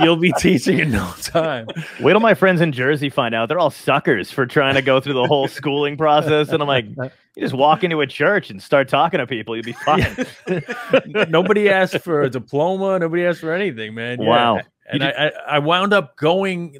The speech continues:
Speaker 1: to get my, I got my master's. I mean, I don't
Speaker 2: Mm-hmm.
Speaker 1: understand. Like, I knew that I had this knowledge already. Like, I'm already a <laughs> teacher. Like, but I went and I did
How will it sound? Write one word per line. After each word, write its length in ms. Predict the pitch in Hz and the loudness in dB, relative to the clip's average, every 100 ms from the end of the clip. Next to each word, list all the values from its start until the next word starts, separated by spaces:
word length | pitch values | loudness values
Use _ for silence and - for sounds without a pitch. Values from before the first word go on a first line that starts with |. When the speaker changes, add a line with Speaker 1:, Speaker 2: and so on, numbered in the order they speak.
| 139 - | -20 -6
Speaker 1:
to 100 | 143 | -2
get 260 | 123 208 | 2 2
my, 160 | 220 143 139 | 2 -2 0
I 80 | |
got 140 | 151 214 | 0 2
my 100 | 165 | 2
master's. 640 | 147 247 311 - 107 104 | 4 4 2 -2 -8 -4
I 80 | 120 | -4
mean, 160 | 156 175 | 2 2
I 80 | |
don't 100 | 220 277 | 4 4
Speaker 2:
Mm-hmm. 60 | |
Speaker 1:
understand. 400 | 240 196 269 269 | 2 0 0 2
Like, 140 | 165 147 | 2 2
I 100 | 180 | 4
knew 220 | 190 294 | 4 4
that 100 | 226 | 2
I 40 | |
had 240 | 160 220 208 | 0 0 0
this 160 | - | 0
knowledge 340 | 180 226 190 123 | 2 2 2 0
already. 340 | 127 123 135 | -2 -2 -2
Like, 280 | 135 135 - - _ - | -2 -2 -6 -20 _ -2
I'm 140 | 190 | 2
already 280 | 240 247 220 | 4 6 4
a 60 | |
<laughs> 0 | |
teacher. 560 | 151 202 370 214 190 135 | 4 2 0 0 -2 0
Like, 160 | 135 135 147 - 277 - 254 | 0 0 -4 -2 -2 -2 4
but 100 | 175 | 6
I 80 | 175 | 6
went 300 | 196 226 180 | 6 4 4
and 160 | 180 | 2
I 100 | 180 | 4
did 140 | 175 | 2